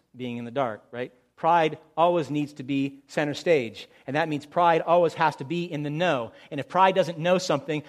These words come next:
then pride's on the outside looking in, and pride gets angry. And so they say, "Maybe they're not telling us." But I want you to notice,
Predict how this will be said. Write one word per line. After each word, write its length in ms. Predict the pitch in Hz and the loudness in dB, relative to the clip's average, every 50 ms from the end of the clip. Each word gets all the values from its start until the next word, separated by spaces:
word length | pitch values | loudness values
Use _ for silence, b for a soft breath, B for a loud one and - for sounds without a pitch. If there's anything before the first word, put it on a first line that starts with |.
| B B | B B
then 120 | 156 143 | -6 -6
pride's 300 | - - 185 185 180 156 | 2 4 4 4 4 2
on 80 | 165 160 | 0 0
the 100 | 165 175 | 4 6
outside 440 | 185 190 196 185 - 180 160 156 | 8 6 6 4 2 2 2 4
looking 280 | 151 165 - 160 151 165 | 2 2 0 2 0 2
in, 160 | 180 175 151 B B B | 0 0 0 B B B
and 100 | - 123 | -12 -8
pride 280 | - - 170 180 190 170 | 2 6 6 6 6 6
gets 160 | 180 170 - | 2 2 2
angry. 420 | 185 180 180 180 170 135 127 113 - _ _ _ _ _ _ _ _ _ _ _ _ _ _ _ _ _ _ _ _ _ _ _ _ _ _ _ _ _ _ _ _ - | 2 2 2 2 0 -2 -4 -6 -8 _ _ _ _ _ _ _ _ _ _ _ _ _ _ _ _ _ _ _ _ _ _ _ _ _ _ _ _ _ _ _ _ -20
And 100 | 131 - | -8 -2
so 120 | - 165 | 0 2
they 140 | 160 175 170 | 4 2 2
say, 400 | 170 - 196 185 180 175 170 - - - _ _ _ _ _ _ _ _ _ _ _ _ _ _ _ _ _ | 2 2 4 4 4 4 2 -2 -10 -20 _ _ _ _ _ _ _ _ _ _ _ _ _ _ _ _ _
"Maybe 300 | 156 185 220 254 247 220 | 2 4 4 4 6 6
they're 120 | 190 180 | 6 6
not 180 | 175 180 190 - | 6 4 2 2
telling 340 | - 202 208 233 240 175 123 | 2 2 2 2 2 0 -2
us." 320 | 107 98 - - - - _ _ _ _ _ _ _ _ _ _ _ _ _ _ _ _ | -6 -8 -10 -12 -12 -14 _ _ _ _ _ _ _ _ _ _ _ _ _ _ _ _
But 100 | 165 170 | 4 4
I 60 | 185 | 6
want 220 | 202 240 247 - | 6 2 0 0
you 60 | 196 185 | 0 -2
to 60 | 175 | 0
notice, 440 | 180 196 190 165 143 120 - - | 2 2 2 2 2 0 -6 -12